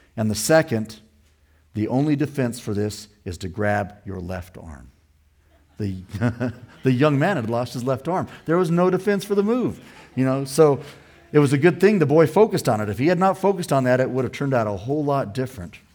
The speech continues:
You know, focus is everything. Focus changes so much.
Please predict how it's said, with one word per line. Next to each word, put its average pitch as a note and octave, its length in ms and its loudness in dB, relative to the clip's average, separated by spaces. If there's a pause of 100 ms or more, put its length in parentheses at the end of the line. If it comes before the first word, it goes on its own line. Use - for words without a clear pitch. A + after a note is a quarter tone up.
(460)
You B2 100 -4
know, A2+ 120 -2
focus F3 720 -2 (640)
is G#2 160 -6
everything. F#2 640 -6
Focus - 800 -2 (680)
changes B2 440 -6
so A#2+ 240 -8
much. F#2 400 -12